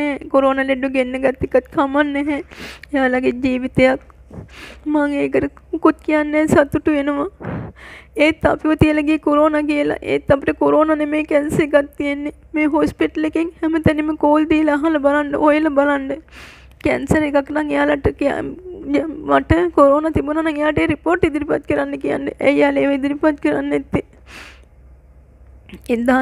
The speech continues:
ඉඳන් මම රට ආපු දවසේ ඉඳන්ම කෝල් කරා මට මේ ගෙදර හොඳ නෑ, මාව බේරගන්න කියලා. එහෙම බේරගත්තෙත් නෑ.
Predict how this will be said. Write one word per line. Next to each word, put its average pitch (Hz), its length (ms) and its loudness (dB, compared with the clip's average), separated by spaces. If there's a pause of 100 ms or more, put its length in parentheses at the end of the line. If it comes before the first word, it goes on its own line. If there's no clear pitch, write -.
(100)
ඉඳන් 247 180 0
මම 254 100 2 (140)
රට 233 240 2
ආපු 233 240 2
දවසේ 226 260 4
ඉඳන්ම 233 300 -2
කෝල් 226 260 4
කරා 220 220 2
මට 226 240 -2
මේ 226 160 -4
ගෙදර 226 320 2
හොඳ 233 240 0
නෑ, 233 100 0 (140)
මාව 233 260 0
බේරගන්න 226 540 0
කියලා. - 240 -2
එහෙම 254 260 0
බේරගත්තෙත් 233 600 0
නෑ. 240 120 -4